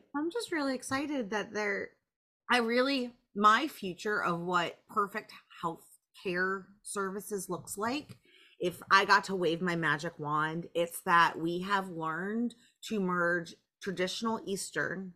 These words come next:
medicine with Western medicine for this, like, holistic approach where we're really relying on the body and the earth to, like, for our homeostasis. And we're using Western medicine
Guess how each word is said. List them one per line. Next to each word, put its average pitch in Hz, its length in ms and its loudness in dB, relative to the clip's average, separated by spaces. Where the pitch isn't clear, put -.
medicine 160 680 -6
with 165 220 -6
Western 165 420 -2
medicine 147 640 -6
for 180 100 0
this, 170 220 0
like, 170 140 0
holistic 196 800 0
approach 185 540 0
where 196 160 4
we're 180 200 0
really 185 300 0
relying 175 520 2
on 160 160 -6
the 156 80 -4
body 196 540 2
and 160 160 -4
the 160 160 -6
earth 185 340 2
to, 214 180 0
like, 175 340 0
for 196 140 4
our 170 160 6
homeostasis. 180 1000 0
And 180 120 2
we're 185 80 6
using 190 360 2
Western 185 380 0
medicine 185 600 0